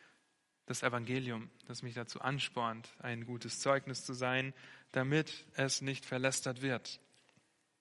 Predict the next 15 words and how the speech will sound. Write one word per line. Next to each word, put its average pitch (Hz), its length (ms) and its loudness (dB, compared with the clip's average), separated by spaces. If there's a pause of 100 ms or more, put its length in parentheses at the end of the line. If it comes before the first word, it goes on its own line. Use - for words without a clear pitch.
(320)
Und 127 140 -4
als 123 200 2
drittes 135 360 2
sind 131 160 -4
sie 123 120 -4
gesund 127 320 -2
im 117 200 -8
Glauben, 123 420 2 (320)
in 135 100 6
der 135 80 8
Geduld, 135 340 4
Entschuldigung, 107 480 -2 (460)
in 143 100 -2
ihrer 127 200 6
Geduld. 143 720 0